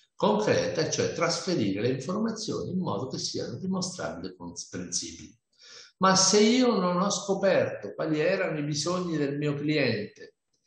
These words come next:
come faccio a fare una, ehm, presentazione che sia chiara, che non lasci dubbi se non so qual è l'oggetto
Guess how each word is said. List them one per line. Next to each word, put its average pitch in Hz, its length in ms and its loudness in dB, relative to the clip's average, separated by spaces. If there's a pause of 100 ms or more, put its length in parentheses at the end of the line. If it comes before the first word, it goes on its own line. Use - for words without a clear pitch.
(360)
come 208 280 4
faccio - 800 2
a 131 300 2
fare 131 840 2
una, 123 580 -2 (500)
ehm, 101 1120 -2
presentazione 143 800 4
che 135 100 0
sia 127 360 2
chiara, 127 520 0
che 131 60 -6
non 120 160 0
lasci 127 360 0
dubbi 147 340 2
se 143 160 2
non 127 180 0
so 139 180 0
qual 131 140 2
è 120 80 6
l'oggetto 120 1040 -2